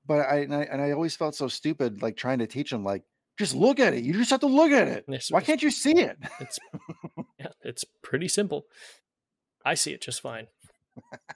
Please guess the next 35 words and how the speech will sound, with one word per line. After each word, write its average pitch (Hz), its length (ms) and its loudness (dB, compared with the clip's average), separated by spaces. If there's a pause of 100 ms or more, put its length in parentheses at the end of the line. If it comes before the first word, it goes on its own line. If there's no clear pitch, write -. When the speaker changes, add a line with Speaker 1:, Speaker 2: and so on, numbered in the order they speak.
(800)
Speaker 2:
Also, 139 180 2
like, 131 200 -2
the, 127 180 -6
uh, 117 260 -8 (200)
the 131 160 -6
colorblind 113 640 0
test 117 340 0
too. 113 300 -4 (500)
It's - 100 -16
like, 117 160 -4
I 120 120 0
was 113 100 2
Speaker 1:
Yeah. 117 60 0
Speaker 2:
alwa-, 120 220 0
I 135 60 4
always 135 220 6
saw 123 220 2
those 113 320 2
and, 117 100 -8
like, 110 180 -12 (1160)
I 156 60 -2
always 135 160 6
did 139 180 -4
the - 40 -20
thing 120 260 -2
where 110 100 0
it - 40 0
was 107 100 -2
like, 113 120 -2
"Oh, 151 160 4
you 113 140 -4
really 147 180 -2
can't - 220 -8
see 127 160 -6
that? 180 220 -4